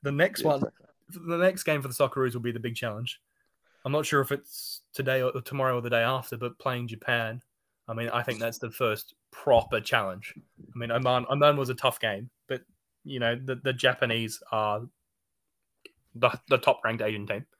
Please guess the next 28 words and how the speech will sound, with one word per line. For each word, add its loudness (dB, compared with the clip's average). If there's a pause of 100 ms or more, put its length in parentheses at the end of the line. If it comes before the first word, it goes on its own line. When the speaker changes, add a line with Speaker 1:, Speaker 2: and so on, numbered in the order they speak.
(340)
Speaker 1:
and -4
arguably, 8
Speaker 2:
Yep. -6 (460)
Speaker 1:
arguably 8
Speaker 2:
Yep. 2
Speaker 1:
for 0
a 0
long 0
time, -2 (380)
they've -4
been 2
the -2
benchmark 0
in -6
Asian -8
football. -12 (800)
Speaker 2:
Yep, 4 (180)
agree. 4 (300)
They, 4 (680)
th-, -2
they're 4
on -2
Tuesday -4
night, -2
they're -2
playing -8 (120)
Japan. -8 (240)
Um, -2